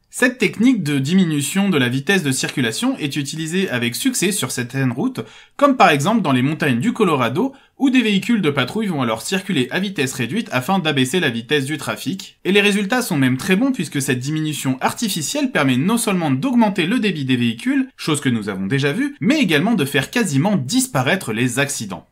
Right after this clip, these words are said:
Car en effet, l'une des causes importantes d'accidents est la différence de vitesse entre les véhicules les plus rapides et les plus lents. En diminuant ainsi la vitesse globale,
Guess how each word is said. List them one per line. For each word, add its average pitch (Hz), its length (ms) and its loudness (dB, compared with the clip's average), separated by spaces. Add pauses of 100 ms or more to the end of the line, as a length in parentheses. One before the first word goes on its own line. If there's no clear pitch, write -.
Car 214 180 6
en 294 100 4
effet, 220 460 0
l'une 175 200 0
des 165 140 0
causes 139 260 -2
importantes 202 500 2
d'accidents 202 600 0
est 127 60 0
la 117 120 2
différence 151 560 0
de 180 80 0
vitesse 165 480 -2
entre 135 240 -2
les 117 120 2
véhicules 117 420 -2
les 131 80 0
plus 226 160 -4
rapides 156 480 0
et 113 80 2
les 165 100 0
plus 123 220 -4
lents. 98 220 -4 (120)
En 156 120 0
diminuant 254 600 6
ainsi 208 300 2
la 208 100 6
vitesse 135 380 -2
globale, 180 480 2